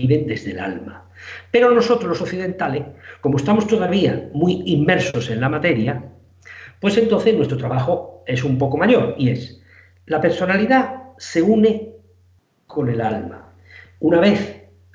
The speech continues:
logrado esto, el alma se une con el espíritu. Eso es el yoga y un, una significación. Luego, si queremos profundizar más,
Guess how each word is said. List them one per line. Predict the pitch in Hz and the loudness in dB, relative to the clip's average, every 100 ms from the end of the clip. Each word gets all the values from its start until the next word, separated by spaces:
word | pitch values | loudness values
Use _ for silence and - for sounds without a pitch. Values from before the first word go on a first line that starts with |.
| - | -8
logrado | 120 107 127 147 190 | -4 -2 0 0 0
esto, | 185 - 208 208 - - - _ _ | -2 -4 -6 -6 -12 -20 -20 _ _
el | - 165 | -2 2
alma | 170 135 139 139 | 2 4 2 0
se | - 113 | -2 -2
une | 107 107 | 0 0
con | 104 117 | -2 2
el | 135 | 2
espíritu. | - 247 123 - - - - _ - _ _ - - - | 4 2 2 -2 -8 -20 -20 _ -20 _ _ -20 -20 -2
Eso | 208 208 | 0 4
es | 220 | 4
el | 165 127 | 2 2
yoga | 185 185 196 - - - - - _ | 0 2 0 -2 -14 -20 -20 -20 _
y | 185 196 | 0 6
un, | 214 233 214 - - _ _ - | 6 4 -2 -10 -18 _ _ -2
una | 214 220 | 2 2
significación. | - 160 135 127 - - - - _ _ _ - - - | 2 -4 -4 -4 -4 -8 -12 -20 _ _ _ -20 -20 -8
Luego, | 165 175 - - - | 0 2 2 -6 -14
si | - 175 | -10 -4
queremos | 185 220 220 208 - | 2 4 4 0 0
profundizar | 170 160 143 127 143 123 | -2 0 0 0 0 -2
más, | 123 117 113 - - | -2 -4 -4 -12 -20